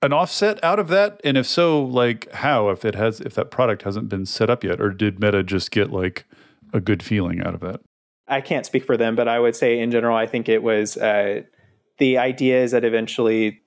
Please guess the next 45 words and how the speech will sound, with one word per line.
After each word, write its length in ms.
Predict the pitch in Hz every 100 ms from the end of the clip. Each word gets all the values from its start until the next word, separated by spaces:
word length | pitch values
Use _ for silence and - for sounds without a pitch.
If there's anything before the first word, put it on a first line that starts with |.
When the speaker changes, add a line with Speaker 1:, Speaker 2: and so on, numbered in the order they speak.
| _
Speaker 2:
with 180 | 143 139
a 60 |
certified 480 | 127 147 131 123 113
process 460 | - 110 104 117 -
in 140 | 107
place 400 | - 104 107 -
through 600 | - 110 107 104 104 - -
a 60 | 120
carbon 280 | 143 123
registry 420 | 113 107 95 117 110
firm 260 | 113 107
like 380 | 107 101 98 - _ _ _ _
Verra 440 | 117 113 113 113 117
or 160 | 107
Gold 260 | 104 104 104
Standard, 480 | - 120 131 143 143 -
they 100 | 113
can 200 | 127 110
use 240 | 110 107
those 160 | 110 107
offsets 400 | 104 104 104 -
towards 240 | 113 104
their 100 | -
sustainability 680 | 120 120 127 123 127 131 139
goals. 400 | 147 151 - - _ -
Speaker 1:
Right. 220 | 101 - -
Speaker 2:
So, 260 | 139 135 -
I 60 | 170
mean, 120 | 185
but 80 | 180
there's 160 | 180
a 60 | 180
lot 160 | 180
of 60 | 185
other 180 | 160 175
companies 420 | 147 139 127 113
that 100 | 123
have 140 | 117
done 380 | - 117 117 117
transactions 720 | 113 123 113 107 - 113 107
that 100 | 113
have 180 | 107 104
been 160 | 110 107
off 300 | 107 107 -
registry. 720 | 101 104 - 117 107 101 104